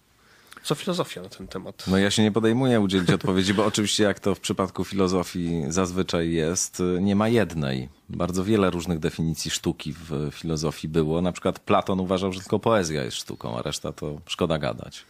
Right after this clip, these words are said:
Speaker 1: Mhm.
Speaker 2: Reszta to może być rzemieślnictwo jakieś, a poezja, o tak, poezja to jest sztuka, ale tylko poezja.
Speaker 1: No i to jest właśnie ta trudność, bo chcąc
Speaker 2: Natomiast rzeczywiście
Speaker 1: Tak.
Speaker 2: dzisiaj, dzisiaj, jak patrzymy na współczesną sztukę czy współczesną krytykę sztuki,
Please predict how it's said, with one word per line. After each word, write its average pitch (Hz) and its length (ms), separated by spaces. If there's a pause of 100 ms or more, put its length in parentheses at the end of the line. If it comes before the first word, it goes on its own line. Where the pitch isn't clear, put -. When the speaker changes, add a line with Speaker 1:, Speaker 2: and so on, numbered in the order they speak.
Speaker 1:
Mhm. 110 300 (520)
Speaker 2:
Reszta 78 320
to 85 100
może 85 220
być 82 140
rzemieślnictwo 92 840
jakieś, 82 600 (400)
a - 80
poezja, 87 560
o 76 120
tak, - 260
poezja 92 380
to 92 100
jest 80 120
sztuka, - 400 (120)
ale 85 180
tylko 82 320
poezja. - 520 (520)
Speaker 1:
No 135 100
i 156 100
to 190 100
jest 208 120
właśnie 196 300 (120)
ta 180 100
trudność, 107 500
bo 110 280 (100)
chcąc - 420
Speaker 2:
Natomiast 127 400
rzeczywiście 143 440
Speaker 1:
Tak. 120 80
Speaker 2:
dzisiaj, 107 640 (200)
dzisiaj, 95 540
jak 90 160
patrzymy 98 440
na 92 160
współczesną 104 640
sztukę 98 420
czy 85 120
współczesną 90 500
krytykę 92 420
sztuki, - 460